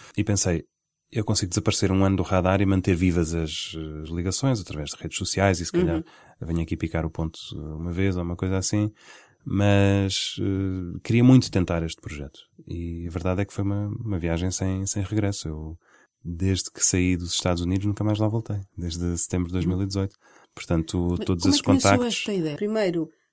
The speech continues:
Speaker 2: procurar fixar talento em Portugal e depois em regiões tão pouco valorizadas.
Speaker 1: Assim, eu senti que, hum,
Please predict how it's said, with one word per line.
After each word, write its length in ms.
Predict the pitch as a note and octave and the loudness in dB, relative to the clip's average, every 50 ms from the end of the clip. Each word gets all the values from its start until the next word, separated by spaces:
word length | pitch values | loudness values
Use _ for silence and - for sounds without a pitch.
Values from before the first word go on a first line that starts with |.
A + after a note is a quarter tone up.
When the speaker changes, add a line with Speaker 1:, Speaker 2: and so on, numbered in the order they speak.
| _ - | _ -6
Speaker 2:
procurar 340 | F3+ F3+ F3 - F3+ F3 E3+ | -6 -6 -4 -2 -2 -2 -2
fixar 420 | - - F3 F3 - - F3+ E3 | -4 -6 -8 -8 -6 -4 -4 -6
talento 400 | D#3+ - F3+ F3+ F3+ E3 E3 - | -4 -4 -2 -2 -2 -2 -2 -4
em 80 | F3+ F3+ | -4 -6
Portugal 440 | F3 - - - - F#3+ G3+ A3 A#3 | -6 -10 -16 -14 -10 -8 -6 -6 -6
e 60 | A#3 | -8
depois 440 | A3+ - - - B3 B3 A#3+ - - _ _ _ _ _ - | -8 -8 -6 -6 -4 -4 -6 -8 -12 _ _ _ _ _ -12
em 240 | A#3 G#3 G#3 G#3+ A3 | -8 -4 -2 -2 -2
regiões 800 | F3 G#3 G#3+ F#3 G3 G#3+ A3+ A#3 A#3+ B3 B3+ B3+ C4 - - - - _ _ | 0 0 0 0 0 -2 -2 -2 -2 -4 -4 -4 -4 -6 -10 -12 -14 _ _
tão 200 | - G3+ G3 G3+ | -8 -6 -4 -4
pouco 320 | G3 - - A3 A3 - G#3 | -6 -6 -8 -8 -8 -6 -6
valorizadas. 760 | G#3+ A3 A3 G#3 G3+ G3 - B3 B3+ B3+ A3+ G3+ F#3 F3 - - _ _ _ - | -4 -4 -4 -4 -6 -6 -6 -8 -8 -8 -6 -8 -8 -10 -12 -16 _ _ _ -4
Speaker 1:
Assim, 240 | C3+ - - - - | -2 -2 -2 -2 -2
eu 280 | - A2+ A#2 A#2 - - _ _ _ - | 0 0 0 0 0 -4 _ _ _ -2
senti 720 | - - - A#2+ A2 G#2 - - G#2 F#2+ F#2 F2+ F2 - _ | 0 2 4 4 4 4 2 2 2 2 2 2 0 -4 _
que, 480 | - - G#2+ G2+ G2+ G2+ G2 G2 G2 G2 | -4 0 2 2 4 4 4 2 2 2
hum, 320 | G2 F#2+ F#2+ F#2 F#2 F2 | 0 0 -2 -2 -4 -6